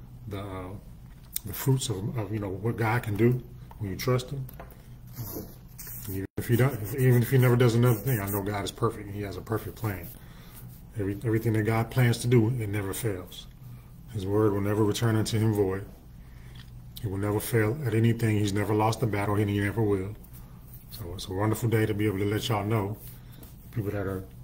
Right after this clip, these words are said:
truly walking with the Lord, you already know. This is just, um, encouragement, just iron sharpening iron.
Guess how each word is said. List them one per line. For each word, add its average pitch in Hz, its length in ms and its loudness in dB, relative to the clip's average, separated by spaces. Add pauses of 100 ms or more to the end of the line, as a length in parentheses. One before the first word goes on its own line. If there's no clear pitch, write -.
(160)
truly 123 220 2
walking 104 260 2
with 98 80 -2
the 107 60 2
Lord, 117 160 6
you 104 140 2
already 104 300 4
know. 92 140 -4
This 98 180 -4
is 90 100 -6
just, - 320 -6 (360)
um, 90 120 -10
encouragement, 101 580 4
just 101 280 -2
iron 104 220 0
sharpening 104 400 -2
iron. 107 320 -2